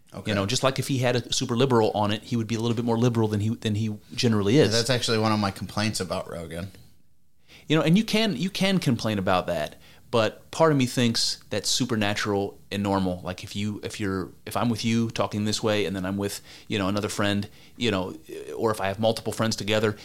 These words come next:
Speaker 2: you're gonna get a slightly different me, you know, b-, based upon the, you know, what's being, what's being asked of me in this situation.
Speaker 1: Yeah.
Speaker 2: So I'm not completely,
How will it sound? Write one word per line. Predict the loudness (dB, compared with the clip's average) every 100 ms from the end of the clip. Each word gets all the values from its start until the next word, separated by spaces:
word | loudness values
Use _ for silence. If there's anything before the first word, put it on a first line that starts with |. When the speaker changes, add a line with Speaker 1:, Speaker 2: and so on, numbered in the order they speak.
| -20 -6
Speaker 2:
you're | 0
gonna | 2 2
get | 2
a |
slightly | 2 0 0
different | -2 -4 -2
me, | 0 0 -4 -14 -4
you | 2
know, | 2
b-, | 0 -4
based | -2 -2 0
upon | 0 0 0
the, | 0 -4 -14 -20 -20 -18 -2
you | 2
know, | 2
what's | 2 0
being, | 2 2 2 -2 -2
what's | 0
being | 2 0
asked | 2 0 0
of | 2
me | 2
in | 2
this | 2
situation. | 0 2 4 2 0 -6 -12
Speaker 1:
Yeah. | -6
Speaker 2:
So | 0 4
I'm | 4
not | 2 0
completely, | -2 0 0 2 2 0 0